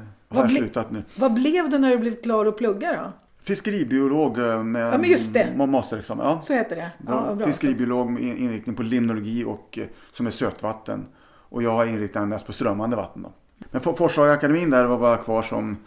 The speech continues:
Speaker 2: som lärare. Sen blev jag ansvarig för, eh, för sportfiskeutbildningen sen också.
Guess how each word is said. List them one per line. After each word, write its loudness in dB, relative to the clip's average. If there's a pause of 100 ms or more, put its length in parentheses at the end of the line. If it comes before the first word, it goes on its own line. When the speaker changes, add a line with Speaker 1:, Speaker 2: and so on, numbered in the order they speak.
(400)
Speaker 2:
som 0
lärare. 4
Sen -2
blev 2
jag 6
ansvarig 0
för, 0
eh, -6
för -6
sportfiskeutbildningen -2
sen -2
också. -4